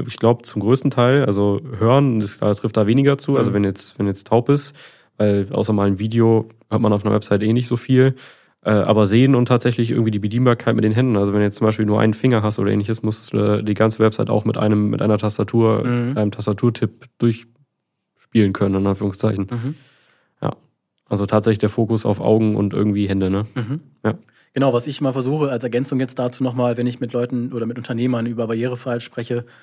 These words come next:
Speaker 2: dann versuche ich immer so drei Säulen aufzustellen. Wir haben einmal ja die designtechnische Komponente, die du jetzt ja, äh, intensiv beschrieben hast.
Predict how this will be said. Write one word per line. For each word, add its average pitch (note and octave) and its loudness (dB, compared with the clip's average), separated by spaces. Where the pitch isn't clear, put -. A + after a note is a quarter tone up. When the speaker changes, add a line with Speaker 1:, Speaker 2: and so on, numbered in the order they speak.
Speaker 2:
dann A2 -10
versuche B2 -2
ich C3 -4
immer B2+ 0
so B2 -2
drei B2 0
Säulen B2 2
aufzustellen. A2 -10
Wir A2 -6
haben A#2 -6
einmal A#2 -4
ja A2+ -2
die A2 -10
designtechnische B2 -6
Komponente, C3+ -2
die A2+ -8
du B2 -4
jetzt D3+ -4
ja, C#3+ 0
äh, D3 -6
intensiv C3+ -6
beschrieben C#3 -6
hast. C3+ -6